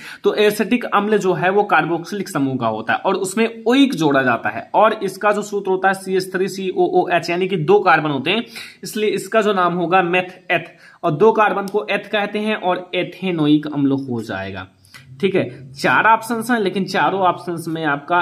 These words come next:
एथेनोइक अम्ल सही है। क्यों? क्योंकि अगर मैंने आपको आईयूपीएसी नेम लिखना बताया है, नहीं वीडियो देखा है तो आप ऑफकोर्स देख सकते हो, आप लोगों को मैंने पढ़ा दिया है आईयूपीएसी नेम अच्छे से, आप लोग देख लेना क्योंकि बहुत ज़्यादा इंपॉर्टेंट है वो वीडियो और आपका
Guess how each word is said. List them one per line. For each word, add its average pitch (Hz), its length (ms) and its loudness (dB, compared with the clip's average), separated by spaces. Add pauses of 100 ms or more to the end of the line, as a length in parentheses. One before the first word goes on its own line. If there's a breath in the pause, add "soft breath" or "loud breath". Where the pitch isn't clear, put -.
(160)
एथेनोइक 151 600 0
अम्ल 165 200 -2
सही 127 360 -4
है। 95 160 -12
क्यों? 220 300 -2
क्योंकि 190 260 -4
अगर 170 240 -2
मैंने 180 380 0
आपको 165 340 2
आईयूपीएसी 160 460 0
नेम 170 200 -2
लिखना 160 320 -2
बताया 131 340 0
है, 196 220 -8 (520 loud breath)
नहीं 196 280 4
वीडियो 226 260 4
देखा 220 280 4
है 226 100 4
तो 208 100 -4
आप 185 160 4
ऑफकोर्स 175 360 -2
देख 165 220 -2
सकते 175 320 -2
हो, 202 220 -8
आप 147 200 0
लोगों 160 160 0
को 160 80 -4
मैंने 151 200 0
पढ़ा 143 320 2
दिया 175 220 2
है 180 100 4
आईयूपीएसी 147 380 0
नेम 147 180 0
अच्छे 131 240 -6
से, 185 160 -12
आप 139 200 -2
लोग 135 140 -2
देख 127 180 0
लेना 170 240 -6 (260 loud breath)
क्योंकि 185 240 -2
बहुत 180 280 -2
ज़्यादा 180 200 4
इंपॉर्टेंट 170 540 -2
है 160 180 -2
वो 160 220 -2
वीडियो 156 460 -2 (240 loud breath)
और 147 120 0
आपका 156 520 2